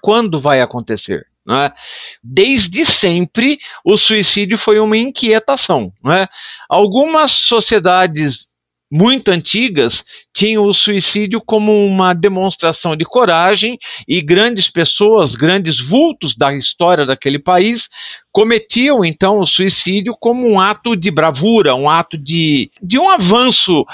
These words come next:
espiritual ou de uma posição cultural daquele momento.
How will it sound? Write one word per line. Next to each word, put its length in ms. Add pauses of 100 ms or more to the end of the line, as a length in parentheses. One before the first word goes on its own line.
(180)
espiritual 1000
ou 200
de 100
uma 160
posição 760
cultural 800
daquele 360
momento. 520